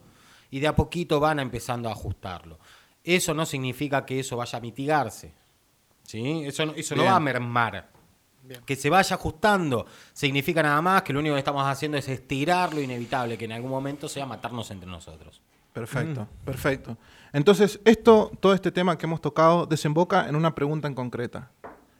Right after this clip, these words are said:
Speaker 2: ¿El ciberespionaje existe?
Speaker 1: Existe, sí. Que lo apliquen gobiernos, y generalmente los gobiernos provinciales no lo aplican excepto en época de elecciones.
Speaker 3: Mm.
Speaker 2: Bien.
Speaker 1: <laughs> Los gobiernos nacionales lo suelen aplicar de manera proactiva,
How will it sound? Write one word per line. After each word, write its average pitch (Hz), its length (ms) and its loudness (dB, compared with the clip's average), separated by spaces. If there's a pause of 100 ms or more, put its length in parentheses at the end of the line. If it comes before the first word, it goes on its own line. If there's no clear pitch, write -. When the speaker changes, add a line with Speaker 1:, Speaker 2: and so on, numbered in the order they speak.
(880)
Speaker 2:
¿El 131 120 -4
ciberespionaje 147 760 0 (800)
existe? 202 500 -4 (360)
Speaker 1:
Existe, 123 380 -10 (120)
sí. 123 100 -18 (880)
Que 123 120 -2
lo 123 80 2
apliquen 170 340 0
gobiernos, 160 720 0
y 160 140 -4
generalmente 190 380 -2
los 151 120 2
gobiernos 165 260 -2
provinciales 123 400 -4
no 127 80 -4
lo 120 80 -2
aplican 131 300 -4
excepto 110 240 -8
en 113 80 -2
época 104 180 -6
de 101 60 -6
elecciones. 78 560 -16 (220)
Speaker 3:
Mm. 156 200 -2 (220)
Speaker 2:
Bien. 110 220 -8
Speaker 1:
<laughs> - 640 -12
Los 117 100 2
gobiernos 156 320 6
nacionales 147 460 2
lo 127 80 0
suelen 131 240 -2
aplicar 117 360 -2
de 123 60 -2
manera 110 340 -4
proactiva, 98 640 -4